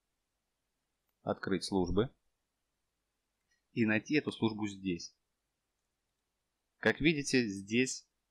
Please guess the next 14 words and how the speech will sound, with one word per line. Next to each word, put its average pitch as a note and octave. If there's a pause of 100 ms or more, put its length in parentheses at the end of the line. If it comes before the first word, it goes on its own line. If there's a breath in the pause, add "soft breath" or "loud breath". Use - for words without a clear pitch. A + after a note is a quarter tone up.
(1000)
защищено A2
от F2+
действий G#2
пользователя. F#2 (260)
То G#2+
есть G2+
вы A2+
не A2
можете F#2+
ни G2
остановить, G#2
ни A2
приостановить G2
программу. F2+